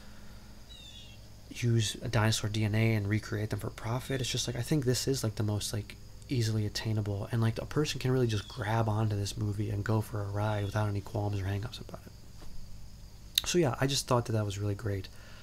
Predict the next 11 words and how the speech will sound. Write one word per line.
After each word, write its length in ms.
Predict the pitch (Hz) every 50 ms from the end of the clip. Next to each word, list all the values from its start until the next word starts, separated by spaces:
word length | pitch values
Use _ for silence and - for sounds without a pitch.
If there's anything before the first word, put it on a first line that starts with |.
| - -
how, 160 | - - 110 104
like, 380 | 101 101 95 95 - - - - -
um, 300 | 160 113 104 101 101 104 117 -
and 120 | 160 156 -
also 280 | - 165 - - 131 -
I 80 | 123
just 200 | 120 117 107 -
think 240 | - 113 110 104 - - - - - - - -
the 220 | 135 123 120 120
idea 400 | 113 107 104 - 104 101 107 113
of 300 | 110 110 107 101 - -